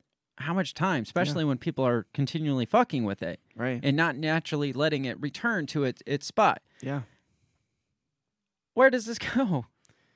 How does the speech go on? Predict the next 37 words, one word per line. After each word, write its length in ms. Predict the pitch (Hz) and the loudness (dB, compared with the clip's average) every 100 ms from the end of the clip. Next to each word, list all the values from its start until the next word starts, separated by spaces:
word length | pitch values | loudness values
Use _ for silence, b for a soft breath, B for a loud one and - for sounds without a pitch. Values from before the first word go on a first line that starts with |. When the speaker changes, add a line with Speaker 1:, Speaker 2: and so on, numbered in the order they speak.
| _ _ _ _ _ - | _ _ _ _ _ -4
Speaker 2:
Nowhere 360 | 139 185 185 | 0 2 0
good. 320 | 143 202 - - - - | 0 -2 -2 -6 -16 -10
<laughs> 440 | - - _ - | -10 -12 _ -12
Speaker 1:
How 180 | 156 226 | 2 4
do 60 | 247 | 4
you, 260 | 240 208 - | 2 -2 -2
I 120 | 180 | 0
mean, 260 | 208 185 156 | 2 0 -2
is 200 | - 143 | -4 -2
there, 180 | 151 135 147 | -2 -2 -6
do 140 | 135 | -4
we 120 | 123 113 | -2 -2
come 260 | 127 143 | -2 0
back 260 | 175 190 - | 2 0 -2
from 220 | 202 190 | -6 -2
this 400 | 190 202 - - - B B 135 | -2 -2 -4 -16 -20 B B -2
now? 440 | 151 180 214 - | 0 0 -2 -4
Speaker 2:
I 100 | 120 127 | -2 0
Speaker 1:
I 40 | |
mean, 320 | 170 160 143 - _ | 0 0 -2 -8 _
it, 200 | - 143 - _ _ 151 160 | -4 -4 -4 _ _ -20 -12
looking 480 | 151 214 - 185 135 | -4 -4 -2 -6 -2
at 340 | 156 151 - _ _ _ _ _ _ _ - | -2 -2 -4 _ _ _ _ _ _ _ 0
this 160 | 160 | 0
supply 520 | - 131 - 165 165 | 0 -4 0 4 4
crisis 720 | 156 - 170 151 - 104 - - | 2 0 2 2 0 -4 -6 -2
that 220 | 127 123 - _ _ _ _ - | 0 0 -2 _ _ _ _ -2
nobody's 400 | 170 233 220 156 | 2 2 0 -2
fucking 320 | 170 165 147 | -2 -2 -2
talking, 260 | 175 180 135 | 0 0 -2
the 80 | 127 | 0
president's 400 | 170 196 156 113 | 2 2 0 0
not 200 | 113 104 | -2 0
talking 300 | 107 98 110 | -2 -2 -2
about 280 | 104 107 - | 0 2 0
it. 60 | |
Speaker 2:
Right, 220 | 190 175 | 0 -2